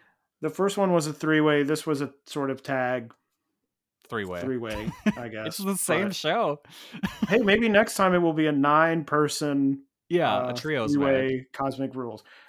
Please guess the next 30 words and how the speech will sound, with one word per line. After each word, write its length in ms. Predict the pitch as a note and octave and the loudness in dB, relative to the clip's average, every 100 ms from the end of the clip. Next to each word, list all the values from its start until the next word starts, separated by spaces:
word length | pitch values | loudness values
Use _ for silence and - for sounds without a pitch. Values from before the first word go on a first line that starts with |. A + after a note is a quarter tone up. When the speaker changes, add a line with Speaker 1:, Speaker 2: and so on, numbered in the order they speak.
| - | -6
Speaker 1:
Eventually, 680 | E3 D#3 G3+ G#3+ A#3 A#3 A3+ | -2 0 0 0 0 0 0
the 120 | F3 | 0
show 340 | - F3 E3+ | 0 2 4
will 360 | F3 D3+ D#3 D3+ | 4 4 2 2
just 500 | A#2+ C3 D3+ D#3+ - | -2 4 6 4 0
be 200 | D3+ C#3+ | 2 2
one 580 | B2+ B2 C#3 C#3+ D#3 D3 | 0 0 0 2 0 -4
giant 560 | B2 B2+ C#3 C#3 C3 - _ _ _ _ | -4 -2 0 0 -2 -8 _ _ _ _
Cosmic 480 | - C#3 D3 C#3 C#3 | -6 -2 0 0 -2
Rules 300 | C3+ C#3 C3 | -2 -2 -2
matches 500 | A#2+ A#2+ A#2+ C3+ A#2+ | -4 -6 -6 -8 -8
with 180 | B2 B2+ | -8 -10
three 320 | - C3+ C#3 | -8 -2 0
teams 420 | C3+ C#3 C3+ C3+ B2+ | 0 0 0 0 -2
of, 220 | B2+ A#2 | -6 -6
like, 320 | A#2 A#2 - _ _ | -6 -8 -12 _ _
f-, 680 | - - - _ _ B2 A2+ | -20 -20 -20 _ _ -12 -10
<laughs> 60 | - | -8
of, 180 | C#3 - | -8 -8
like, 200 | C#3 C3+ - | -8 -8 -10
ten 180 | - D#3+ | -8 -2
Speaker 2:
Oh, 500 | G#3 A3+ A3+ F#3 C#3+ | 2 4 2 0 -4
Speaker 1:
people. 120 | - _ - | -8 _ -10
Speaker 2:
Cosmic 540 | - D#3 D#3 E3+ D#3+ | 0 2 2 -2 -2
Rules, 540 | D#3 D#3 D3 D3 B2+ - | 0 2 2 0 -4 -2
uh, 220 | C3 B2 | 0 2
World 260 | A#2 C3+ C3 | 0 -4 -2
War 180 | B2 A#2 | -2 -2
Three 240 | - C#3 | -4 -6
match. 440 | G#2+ F2+ - - | -6 -8 -12 -20